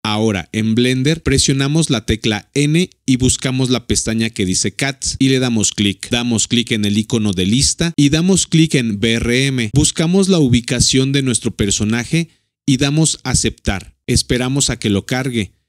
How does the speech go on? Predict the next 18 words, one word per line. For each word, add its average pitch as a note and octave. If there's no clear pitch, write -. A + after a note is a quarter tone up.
Tomará D#3+
unos E3+
minutos. G#2+
Esto D3
dependerá A2+
de A#2
tu G#2+
equipo. F#2
Una G3
vez G#2
importado C3+
nuestro A#2+
modelo G2
en G#2
la F#2+
interfase F#2+
de F#2
Blender, F#2